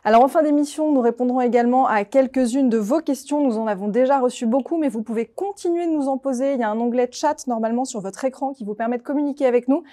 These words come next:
Et on a un expert qui est présent pour vous répondre en direct, Julien Leforestier, qui est expert patrimonial à la Caisse d'épargne Loire-Centre,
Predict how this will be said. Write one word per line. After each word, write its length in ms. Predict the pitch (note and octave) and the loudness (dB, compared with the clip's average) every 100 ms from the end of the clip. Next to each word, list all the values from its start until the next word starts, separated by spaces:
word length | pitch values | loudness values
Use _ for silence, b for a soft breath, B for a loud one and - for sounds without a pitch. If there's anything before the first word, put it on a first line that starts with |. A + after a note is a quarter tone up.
| B B | B B
Et 40 | A3 | 4
on 100 | B3 | 6
a 40 | |
un 80 | D4+ | 6
expert 380 | D#4+ - D4 D4+ | 2 0 -2 0
qui 80 | C4 | -4
est 60 | |
présent 340 | C4 B3+ B3 C4 | 0 -2 0 -2
pour 120 | A3+ | -4
vous 140 | G3 | -4
répondre 380 | G3+ B3+ C#4+ C#4+ | 0 2 2 2
en 80 | A#3+ | 0
direct, 480 | G#3 A3+ D4 - - | 0 0 0 -2 -10
Julien 360 | F#3+ G3 A#3 D4 | -8 -2 0 2
Leforestier, 580 | C4 B3+ A3+ F#3+ C4 D#4+ | 2 0 -4 -2 -4 -2
qui 120 | A3+ | -4
est 60 | |
expert 320 | - - G#3+ - | -4 -4 -4 -2
patrimonial 640 | A3+ - B3+ B3 B3 A#3+ | -4 -2 -2 0 2 0
à 80 | F#3 | -2
la 100 | F3+ | -2
Caisse 200 | B3 B3 | -2 -2
d'épargne 300 | B3 A#3+ A3 | 0 0 0
Loire-Centre, 500 | G#3 G3+ A#3 C4 | -4 -6 -2 -4